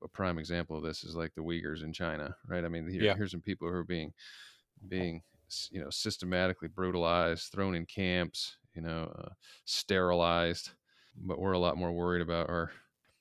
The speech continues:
Speaker 1: I'm not saying these are not problems, but the problems we have in America really don't rise <laughs> anywhere near that level. <laughs>
Speaker 2: Yeah, I mean, that's, there, there's, there's genocide going on over there, and it's, uh,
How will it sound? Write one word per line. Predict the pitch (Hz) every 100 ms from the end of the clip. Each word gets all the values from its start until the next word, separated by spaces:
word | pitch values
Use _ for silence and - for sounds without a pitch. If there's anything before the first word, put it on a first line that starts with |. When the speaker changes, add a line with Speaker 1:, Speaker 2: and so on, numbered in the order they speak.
| _
Speaker 1:
I'm | 107
not | 110 -
saying | 107 98
these | 90 85
are | 85
not | 82 -
problems, | 87 82 82 82 -
but | 82 - - _ _ _ 101
the | 104
problems | 101 95 87 85 -
we | 90 85
have | 92 85
in |
America | 82 85 85 82 85
really | 82 95 85
don't | 80 73 - _ _ _ _ _ -
rise | 95 87 - -
<laughs> |
anywhere | 117 95
near | 85 87 82
that | 85
level. | 80 - - 92
<laughs> | - - - - - - -
Speaker 2:
Yeah, | 151 98
I | 92
mean, | 104
that's, | 110 104 -
there, | 104 101
there's, | - 107 92 - - 107
there's | 104 95
genocide | - 98 95 - 92 -
going | 85 82
on | 78 76
over | 80
there, | 76 69 - - -
and | 87
it's, | 90 - -
uh, | 82